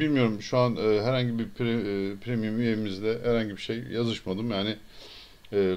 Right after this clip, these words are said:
kazanan varsa da güle güle harcasın diyeceğimiz bu zaten. Ama size sadece gösteriyoruz yani sistem buydu. Bundan çok emindik zaten. Dokuz bizim sürdürek bankomuzdu.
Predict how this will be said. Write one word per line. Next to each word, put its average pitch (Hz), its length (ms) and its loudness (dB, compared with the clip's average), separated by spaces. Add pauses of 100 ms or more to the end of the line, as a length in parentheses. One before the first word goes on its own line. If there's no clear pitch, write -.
kazanan 110 420 0
varsa 98 320 2
da 101 40 -2 (300)
güle 98 160 -4
güle 90 180 0
harcasın 92 600 -2
diyeceğimiz 90 440 -6
bu 98 60 -4
zaten. 95 540 -2
Ama 113 340 -2 (120)
size 117 460 -4
sadece 117 340 -2
gösteriyoruz 104 680 -2
yani 90 240 -2
sistem 101 500 -6
buydu. 104 340 -2 (520)
Bundan 127 380 4
çok 143 200 2
emindik 90 380 0
zaten. 85 280 -2
Dokuz 98 280 -6
bizim 104 160 -6
sürdürek 104 540 2
bankomuzdu. 87 760 -2